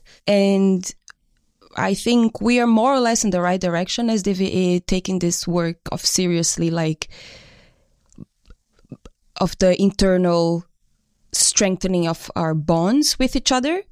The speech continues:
Uh, some of us know each other in D V A since two thousand and eight, and, you know, it's, you,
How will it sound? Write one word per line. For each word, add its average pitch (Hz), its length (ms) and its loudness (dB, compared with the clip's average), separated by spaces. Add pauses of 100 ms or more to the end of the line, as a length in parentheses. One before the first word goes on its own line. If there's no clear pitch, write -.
(220)
Uh, 208 160 2
some 240 240 2
of 247 100 -2
us 185 180 0
know 202 380 4
each 208 160 -2
other 180 380 0
in 180 180 0
D 175 120 0
V 175 280 0
A 175 40 0
since 175 280 -4
two 185 100 -8
thousand 180 300 -6
and 180 160 -2
eight, 202 400 -2
and, 180 320 -2
you 208 100 -4
know, 160 280 -6
it's, - 340 -10
you, 190 260 -6